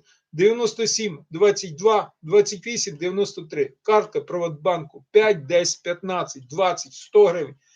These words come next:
Хто х-, може більше, підтримуйте. А я, а я з Божою допомогою, з Божою покровительством, з вашою допомогою буду працювати і далі. Дякую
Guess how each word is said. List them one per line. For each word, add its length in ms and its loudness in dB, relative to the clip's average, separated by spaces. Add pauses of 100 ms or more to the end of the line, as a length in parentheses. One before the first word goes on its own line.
(260)
Хто 260 8
х-, 160 -6
може 380 2
більше, 500 -8 (380)
підтримуйте. 880 -2
А 100 0
я, 360 4 (520)
а 100 6
я 260 8
з 60 0
Божою 380 0
допомогою, 1000 0
з 140 -8
Божою 600 6
покровительством, 840 2
з 80 -12
вашою 360 0
допомогою 580 -6
буду 340 -8
працювати 640 -6
і 60 -8
далі. 320 -10 (480)
Дякую 680 2